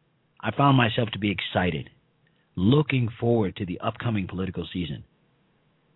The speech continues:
because it's going to be a cliffhanger. Because what's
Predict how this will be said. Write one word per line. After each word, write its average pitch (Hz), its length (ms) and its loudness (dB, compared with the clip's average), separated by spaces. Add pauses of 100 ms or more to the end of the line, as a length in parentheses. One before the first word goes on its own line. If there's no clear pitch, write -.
(160)
because 120 260 4 (100)
it's 131 160 -6
going 127 180 4
to 120 60 4
be 107 100 2
a 90 40 -4
cliffhanger. 92 580 -4 (600)
Because 127 280 2 (280)
what's 110 360 2